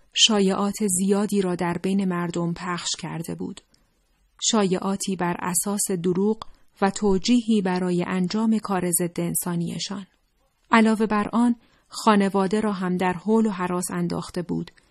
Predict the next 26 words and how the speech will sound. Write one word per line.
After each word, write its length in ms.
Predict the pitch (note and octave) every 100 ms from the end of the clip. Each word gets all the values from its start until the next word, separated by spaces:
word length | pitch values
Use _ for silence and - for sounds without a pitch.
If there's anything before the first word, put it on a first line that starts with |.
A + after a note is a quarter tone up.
| _
که 180 | - A3
فرزندان 760 | G3+ F#3+ F3 F#3 F3 G3 A#3 A#3
دیگر 360 | G3+ F3+ F3
خانواده 640 | E3 F3+ F3 E3+ E3+ F3
را 120 | F3 E3+
هم 200 | D#3+ E3
می‌ربایند. 760 | F3+ F#3 F3 F3 E3+ F3 G3+ - _ _ _ _ _ _
فشار 440 | - G#3+ - G3 F#3
عصبی 500 | F3 E3+ F3+ E3+ F3+
روی 220 | F3+ E3+
مادرم 500 | E3+ E3+ F3 E3+ E3 -
زیاد 300 | F3+ F3 E3+
بود. 220 | - F#3+ - _ _ _ _ _ _ -
مادرم 540 | A3 G#3 F#3+ F#3+ F3+ -
از 120 | F#3+ -
جستجوی 600 | G#3 G3 - F#3 G3+ G3+
زیاد 400 | F#3+ F#3 F#3 G3+
ناهید 480 | G3 F3 E3 E3+ E3+
خسته، 680 | - - F3+ - F3+ E3+ F3+ _ _ -
ناراحت 600 | G3+ F3 E3+ D#3+ F3 F3 - _ _ -
و 60 | G3+
عصبی 420 | F3 - E3+ F3+
بود. 260 | E3+ - - _ _ _ _ _ _ _ _ _ _ -
برادرم 640 | G#3 A3+ A3+ A#3 A#3 A3+
علی 300 | - G#3 A3
را 260 | G#3+ G3+